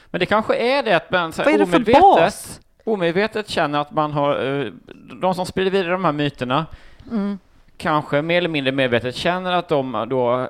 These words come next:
Speaker 1: har blivit utsatta för den här myten
Speaker 2: Mm.
Speaker 1: och liksom fått det negativa från den. De kanske har fått stryk själva,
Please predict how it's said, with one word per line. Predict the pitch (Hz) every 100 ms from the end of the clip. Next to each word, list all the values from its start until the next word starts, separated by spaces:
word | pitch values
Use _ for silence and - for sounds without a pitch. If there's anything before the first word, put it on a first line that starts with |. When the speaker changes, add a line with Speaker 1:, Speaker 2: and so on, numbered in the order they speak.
| -
Speaker 1:
har | 123 135 131 123
blivit | 131 147 143 170
utsatta | 185 147 - 143 - -
för | 151 - 127 110
den | 113
här | 117 101
myten | 101 92 - 135 143 160 _ _ 240
Speaker 2:
Mm. | 214 147
Speaker 1:
och | 139
liksom | 135 135
fått | 123 127 - - - - -
det | 131
negativa | 131 117 139 143 131 113
från | 123
den. | 107 104
De | 120
kanske | - 123 127 120 - _ _
har | 131
fått | 123 156 -
stryk | - 135 120
själva, | - 139 101 92 123